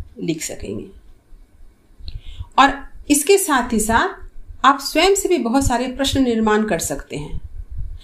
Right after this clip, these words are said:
कविता को पढ़ते हुए भी आपको अगर कुछ प्रश्न बनते हैं खुद से,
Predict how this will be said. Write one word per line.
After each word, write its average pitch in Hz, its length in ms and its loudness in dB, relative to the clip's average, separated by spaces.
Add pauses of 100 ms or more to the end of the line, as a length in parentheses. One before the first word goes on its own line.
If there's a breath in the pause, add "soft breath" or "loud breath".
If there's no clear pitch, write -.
(200 soft breath)
कविता 196 440 2
को 233 120 0
पढ़ते 214 420 2
हुए 175 180 2
भी 185 180 -2
आपको 208 420 -2
अगर 202 180 2
कुछ 214 140 -6
प्रश्न 233 380 -2
बनते 214 340 4
हैं 240 220 2
खुद 208 180 0
से, 190 320 -6